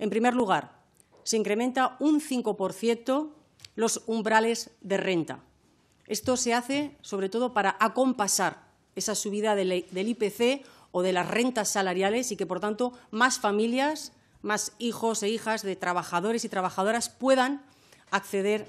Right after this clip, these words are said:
a estas becas. El segundo requisito, la segunda mejora que hemos establecido también en esta nueva convocatoria es que ahora un niño o una niña que tuviera necesidades especiales educativas para poder recibir esa beca tenía,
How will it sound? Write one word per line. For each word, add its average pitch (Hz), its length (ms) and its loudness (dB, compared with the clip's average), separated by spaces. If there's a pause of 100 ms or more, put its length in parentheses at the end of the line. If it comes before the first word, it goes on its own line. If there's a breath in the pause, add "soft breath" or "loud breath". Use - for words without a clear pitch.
a 190 80 0
estas 175 300 -4
becas. - 380 -8 (440 loud breath)
El 202 100 -2
segundo 254 500 4
requisito, 240 580 0
la 196 100 0
segunda 220 380 -2
mejora 208 480 0
que 208 80 -6
hemos 202 180 -4
establecido 185 600 -4
también 202 320 -4
en 208 80 -2
esta 190 260 -4
nueva 185 240 0
convocatoria 180 580 -4
es 185 120 -6
que 170 160 -8 (400 loud breath)
ahora 240 560 4 (320 loud breath)
un 208 480 0
niño 233 300 2
o 214 40 0
una 214 160 0
niña 220 360 0
que 180 100 -4
tuviera 196 420 0 (160 loud breath)
necesidades 214 720 0
especiales 190 560 -4
educativas 208 680 -4
para 170 300 -4
poder 185 360 -2 (220 loud breath)
recibir 202 440 -2
esa 202 220 -2
beca 208 280 -2
tenía, 196 440 -2